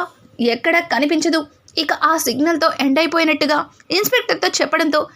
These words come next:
ఇన్స్‌పెక్టర్ కూడా రాజ్కి ఇన్ఫార్మ్ చేస్తాడు. ఇక రాజ్ అయితే, "అయితే ఆ ఏరియాలోనే ఉంటాడు" అని చెప్పి ఇక రాజ్ చెప్పడంతో అదే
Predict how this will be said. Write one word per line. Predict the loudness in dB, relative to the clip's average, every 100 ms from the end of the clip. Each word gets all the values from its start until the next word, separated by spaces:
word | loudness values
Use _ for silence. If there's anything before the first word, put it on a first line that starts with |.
| -14 -2
ఇన్స్‌పెక్టర్ | -2 0 -2 0 0
కూడా | 0 0 -4 -16 -4
రాజ్కి | 0 2 0 0 -4 0
ఇన్ఫార్మ్ | 0 2 2 0
చేస్తాడు. | 0 0 0 0 -4 -16 -4
ఇక | 0 2 2 0
రాజ్ | 0 0 0 0
అయితే, | 0 -2 -4 -12 -8 -4
"అయితే | -2 0 -2 -4 -20 _
ఆ | 0 2 2
ఏరియాలోనే | 2 2 2 2
ఉంటాడు" | 2 2 2 0 0
అని | 0
చెప్పి | 0 0 -2 -4 _ _
ఇక | -4 0 0 2
రాజ్ | 2 0 0
చెప్పడంతో | -4 -2 0 0 0 -2 -8 _ _ _ _ _
అదే | -2 0 0